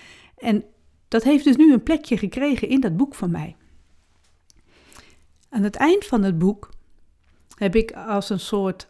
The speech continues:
afsluiting, dus niet de inleiding, maar juist, eh,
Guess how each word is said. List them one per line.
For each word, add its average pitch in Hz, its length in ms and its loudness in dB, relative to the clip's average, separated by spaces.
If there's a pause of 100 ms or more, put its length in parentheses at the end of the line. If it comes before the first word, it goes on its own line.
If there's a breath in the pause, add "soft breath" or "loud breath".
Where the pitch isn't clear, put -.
afsluiting, 196 920 -2
dus 175 120 -6
niet 185 160 0
de 208 60 -2
inleiding, 180 600 -2
maar 175 120 -4
juist, 180 460 -4 (180)
eh, - 120 -20